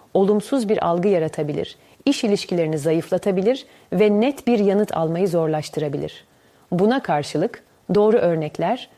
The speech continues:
nazik bir ton, açık bir amaç ve kurumsal nezaket kurallarına uygunluk ile güvenilirlik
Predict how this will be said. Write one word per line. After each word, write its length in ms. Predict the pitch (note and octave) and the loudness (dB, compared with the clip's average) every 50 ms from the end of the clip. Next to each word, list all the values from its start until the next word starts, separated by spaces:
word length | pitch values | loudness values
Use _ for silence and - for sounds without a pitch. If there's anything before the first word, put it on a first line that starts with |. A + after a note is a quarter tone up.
| _ _ _ _ _ | _ _ _ _ _
nazik 500 | - G3+ G3+ G3+ G3+ F#3 G#3+ C4+ - - | 0 0 2 2 2 0 0 -2 -2 0
bir 180 | - G3 E3+ - | 0 0 0 0
ton, 280 | - F#3 F#3 A3+ C#4 - - _ _ _ - _ | -2 -2 -2 -2 -4 -6 -10 _ _ _ -6 _
açık 340 | - G3 - - A3 - - | -2 -2 -2 -2 -6 -2 -2
bir 180 | G3+ - - | -2 0 0
amaç 340 | D#3 D#3+ E3+ A3+ C#4+ - - - - - _ - | -2 -4 -4 -6 -6 -10 -14 -20 -20 -20 _ 0
ve 80 | G#3+ A#3 | 0 2
kurumsal 460 | - - A3 G#3+ G#3 - - A#3+ B3+ | 2 0 0 0 0 0 0 0 2
nezaket 600 | B3+ A3+ G#3 F3+ G3 F#3+ F#3 F3+ - A#3+ B3 - | 4 2 2 2 2 0 0 2 0 -2 -2 -2
kurallarına 520 | - G3+ F3+ D#3+ D#3+ E3 E3 D#3+ E3 E3+ | -4 -2 -2 0 0 0 0 0 -2 -2
uygunluk 540 | - - F#3+ F#3+ E3 F#3+ G3 G3+ A3+ A3 - | -2 0 0 0 2 2 0 0 0 0 0
ile 100 | F#3 E3+ | 0 0
güvenilirlik 760 | E3 D#3 F3 D#3+ D#3+ D#3+ D#3+ D3+ D3+ D3+ E3+ A3 C4 - - | 0 0 0 0 0 0 0 -2 -2 -2 -2 -4 -4 -6 -12